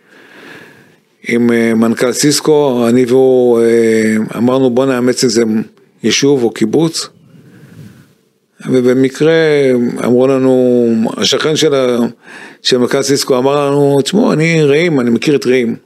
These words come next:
אמרנו, "בסדר, רעים." לא ידענו מי הם, מה הם, ועזרנו להם שהם היו באילת,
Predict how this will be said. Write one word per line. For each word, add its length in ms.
אמרנו, 260
"בסדר, 320
רעים." 340
לא 60
ידענו 260
מי 220
הם, 280
מה 220
הם, 280
ועזרנו 1700
להם 140
שהם 220
היו 120
באילת, 680